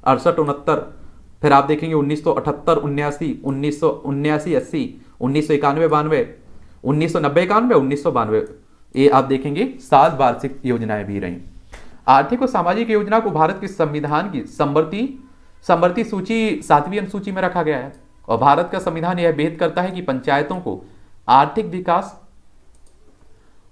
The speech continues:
और सामाजिक न्याय की योजना बनाने का कार्यभार दिया जाना चाहिए। फिर आप देखिए ति-, तृतीय पंचवर्षीय योजना को देख लीजिए, ये उन्नीस सौ इकसठ से लेकर छियासठ के बीच रहती है और इसका उद्देश्य यही था कि व्यव-,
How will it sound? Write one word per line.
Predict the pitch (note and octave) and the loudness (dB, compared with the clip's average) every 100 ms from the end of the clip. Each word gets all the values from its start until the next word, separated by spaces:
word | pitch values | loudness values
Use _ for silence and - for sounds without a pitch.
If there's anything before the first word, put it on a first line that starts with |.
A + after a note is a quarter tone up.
| - | 0
और | C3 | 0
सामाजिक | B2 D3 D3 D#3+ G#3 F3 | 2 2 4 2 -2 -2
न्याय | D#3+ E3+ | 2 2
की | F3 | 0
योजना | D#3+ D#3 E3+ | -2 0 0
बनाने | E3 D#3+ D#3+ | 0 -2 -2
का | D#3 | -2
कार्यभार | D3+ C#3 C#3 C#3 - | 0 0 0 -2 -4
दिया | A#2+ A#2+ | -4 -2
जाना | A#2+ A2+ | -2 -6
चाहिए। | G#2+ G2+ G#2+ - - - - - - | -8 -8 -8 -12 -20 -20 -20 -20 -2
फिर | D3+ | 4
आप | C#3+ | 4
देखिए | C#3+ D3+ - | 4 -2 -6
ति-, | B2+ D3+ C#3+ - | -4 -2 -2 -4
तृतीय | D3 E3 F3 | -6 -4 -4
पंचवर्षीय | E3+ D#3 D#3 D3+ | -4 -2 -4 -2
योजना | D#3+ D#3 D3+ | -2 -2 -4
को | C#3+ | -4
देख | C3+ B2+ | -6 -6
लीजिए, | B2+ A2+ A#2+ - - | -10 -10 -14 -12 -4
ये | B2+ | -2
उन्नीस | C3 D3 D3+ | -2 -4 -2
सौ | D#3 | -2
इकसठ | D3 D#3 | 0 -4
से | D#3+ | -4
लेकर | C#3+ C#3 C3 | -4 -2 -2
छियासठ | - B2+ D#3 D#3+ | 0 -2 0 -2
के | |
बीच | D#3 D#3 C#3 | -4 -4 -4
रहती | B2+ A#2+ | -4 -6
है | G2+ G2 - - - - - - - - - | -10 -12 -18 -20 -20 -20 -20 -20 -20 -16 -4
और | A2+ | -2
इसका | D3+ D3+ F#3+ | 0 0 2
उद्देश्य | F3 D#3+ G3 F3+ | 2 2 -2 -2
यही | G3+ G3+ | -2 -2
था | |
कि | F3 | -2
व्यव-, | D3+ C#3+ | -2 -2